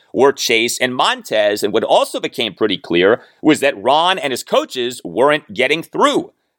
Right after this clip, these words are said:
to Chase and Montez. And it got to a point at which Ron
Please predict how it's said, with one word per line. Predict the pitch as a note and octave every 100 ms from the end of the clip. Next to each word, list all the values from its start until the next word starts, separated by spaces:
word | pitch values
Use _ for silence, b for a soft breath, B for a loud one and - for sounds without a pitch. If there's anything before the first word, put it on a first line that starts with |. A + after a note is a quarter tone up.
| -
to | B2
Chase | - C#3+ D2+ - -
and | A2 G#2
Montez. | G#2+ F#2 D2+ - C#2+ - -
And | G#2 A2+ - b
it | - A2
got | C#3 F3
to | -
a | D#3+
point | _ F#3 C4 A#3+ -
at | B2+
which | B2+ C3
Ron | G#2 G#2 A#2 D#3